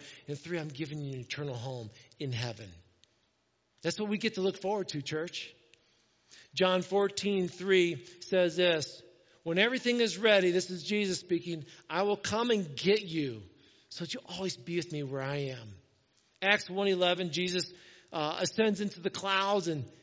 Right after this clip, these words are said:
and all the disciples are standing there looking up in the air like, "Where'd Jesus go?" And a couple angels appear and they say to him, they say, "Just as he's been taken from you into heaven,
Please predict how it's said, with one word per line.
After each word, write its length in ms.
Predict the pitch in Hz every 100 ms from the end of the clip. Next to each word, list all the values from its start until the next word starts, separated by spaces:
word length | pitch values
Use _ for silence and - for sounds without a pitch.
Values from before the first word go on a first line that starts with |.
| -
and 160 | 165 160
all 220 | 180 175
the 80 | 175
disciples 500 | 170 180 175 180 165
are 60 | 147
standing 320 | - 165 170
there 100 | 165
looking 300 | 160 151 160
up 180 | 160 160
in 60 |
the 80 | 156
air 160 | 151 160
like, 220 | 160 160
"Where'd 180 | 180 180
Jesus 500 | - 208 220 190 -
go?" 240 | 143 131
And 120 | 135
a 40 | 131
couple 340 | 147 143 143
angels 360 | 143 143 147 127
appear 500 | 131 135 147 139 120 - - -
and 120 | 143
they 100 | 143
say 260 | 143 156 147
to 80 | 143
him, 80 |
they 120 | 143 143
say, 320 | 156 143 127 - - 139
"Just 300 | 131 196 185
as 100 | 170
he's 160 | 170 151
been 220 | 170 160
taken 400 | - 170 165 151
from 260 | - 143 135
you 240 | 127 123 110 _ _ _ _ _ _ - -
into 260 | 160 156
heaven, 360 | 151 156 131